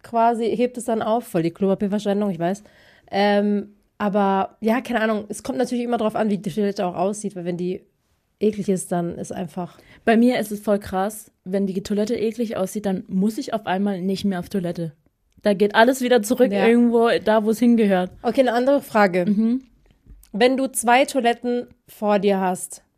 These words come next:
Speaker 2: Mhm.
Speaker 1: beide Toiletten sind frei. Die eine Toiletten, bei der einen Toilette ist aber die Tür zu, bei der einen Toilette ist die Tür offen. In welche gehst du? Zuerst.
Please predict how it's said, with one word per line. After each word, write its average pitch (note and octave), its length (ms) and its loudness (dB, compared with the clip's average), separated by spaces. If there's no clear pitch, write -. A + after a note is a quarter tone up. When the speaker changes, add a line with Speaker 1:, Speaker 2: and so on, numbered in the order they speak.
Speaker 2:
Mhm. A3 360 0
Speaker 1:
beide C4+ 240 4
Toiletten C4 420 -2
sind G#3+ 180 0
frei. F#3+ 520 0
Die - 60 0
eine C#4 220 2
Toiletten, B3+ 720 -2
bei A3+ 120 6
der A3 100 4
einen B3+ 160 6
Toilette A#3+ 280 2
ist A#3 100 0
aber G3+ 140 0
die F#3 140 -2
Tür D#4 240 -2
zu, D4+ 160 -2
bei A3+ 100 2
der A3 240 2
einen A#3 220 2
Toilette A3+ 360 0
ist G#3+ 420 -4
die G#3 100 -4
Tür G#3+ 300 -2
offen. G#3+ 340 -2
In G3+ 160 -2
welche G3+ 240 2
gehst G3 320 -2
du? F3+ 180 -12
Zuerst. F3+ 600 0